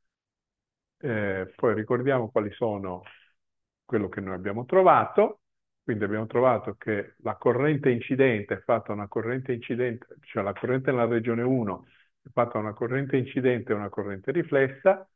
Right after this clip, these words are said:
nella regione due c'è solo una corrente trasmessa,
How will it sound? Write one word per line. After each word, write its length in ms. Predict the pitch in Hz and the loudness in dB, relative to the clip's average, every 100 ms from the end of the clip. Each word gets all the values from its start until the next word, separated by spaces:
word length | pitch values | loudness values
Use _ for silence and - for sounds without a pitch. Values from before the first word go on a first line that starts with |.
| _ _ _ | _ _ _
nella 260 | 143 139 | 2 4
regione 400 | 123 117 113 120 | 4 2 0 0
due 240 | 131 135 104 | 2 4 4
c'è 160 | - | 0
solo 240 | - - 113 | -10 -6 -4
una 220 | 98 101 | -4 -6
corrente 440 | - 110 113 104 | -4 -4 -4 -10
trasmessa, 880 | 98 107 104 117 101 92 - 190 214 | -8 -8 -8 -10 -10 -10 -4 -2 -4